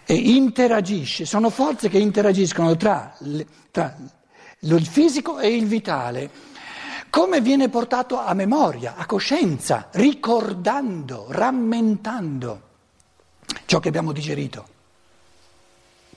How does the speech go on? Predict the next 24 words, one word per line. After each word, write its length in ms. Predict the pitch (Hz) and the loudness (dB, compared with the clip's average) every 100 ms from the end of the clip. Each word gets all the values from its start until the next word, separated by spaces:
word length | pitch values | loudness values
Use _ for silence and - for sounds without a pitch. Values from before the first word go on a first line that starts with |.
| _ _ _ _ _ - - - - - | _ _ _ _ _ -20 -20 -20 -20 -6
Animi-, 460 | - 165 190 180 175 | -2 -2 -2 -6 -6
animicamente 760 | 143 170 175 165 170 151 120 | -4 -4 -4 -4 -2 -4 -4
è 20 | 123 | -4
stato 220 | 147 156 | -2 -2
digerito 580 | 143 175 175 202 254 302 | 0 0 0 0 0 2
diventando 580 | 165 156 127 143 226 | 2 2 2 0 0
vitale. 640 | 147 127 160 135 92 - - _ _ - _ _ - - - - - - | 0 0 0 -2 -6 -16 -20 _ _ -20 _ _ -20 -20 -16 -12 -10 -6
Questo 300 | - 277 - | 0 0 0
processo 500 | 233 226 269 262 - | -4 -2 0 0 2
di 320 | 196 202 - - - - - _ _ _ _ | 2 2 -2 -14 -20 -20 -20 _ _ _ _
far 640 | - - - 226 262 247 | -20 -14 -2 0 0 -2
risorgere 1040 | 233 247 233 - - 269 330 330 214 190 190 | -2 0 0 0 0 0 0 0 0 2 2
nella 300 | 185 190 180 | 2 2 2
memoria, 600 | 170 160 123 98 104 98 | 0 -2 -2 -6 -8 -4
quindi 240 | - 202 160 | 2 2 2
nella 200 | 160 175 | 0 0
coscienza 520 | 160 - 131 110 135 | 0 -2 -2 -4 -4
in 60 | |
qualche 200 | 107 123 | -2 0
modo, 180 | 135 123 | 0 0
ciò 140 | 123 226 | 0 0
che 80 | |
abbiamo 240 | 190 180 170 | 0 -2 -2
dimenticato, 720 | 160 160 147 131 101 - - | -4 -6 -8 -8 -8 -10 -14